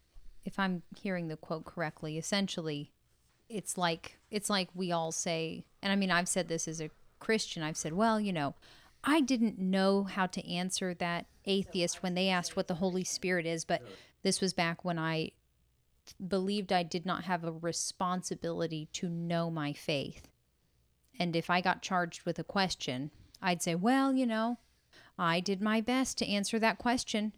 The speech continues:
I don't know, I don't know any better, but I d-, I did my best, and there's nothing more I could have done." And I allowed myself to live in a spiritual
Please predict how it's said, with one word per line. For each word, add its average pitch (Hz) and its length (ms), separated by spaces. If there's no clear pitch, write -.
I 190 460
don't 226 220
know, 220 500
I 190 120
don't 196 140
know 220 120
any 233 160
better, 214 420
but 190 340
I 185 300
d-, 190 140
I 208 160
did 214 180
my 214 140
best, 196 500
and 185 200
there's 180 180
nothing 254 280
more 240 220
I 226 80
could 226 180
have 208 140
done." 147 320
And 185 140
I 170 140
allowed 202 360
myself 185 400
to 180 100
live 175 260
in 175 140
a 165 100
spiritual 175 680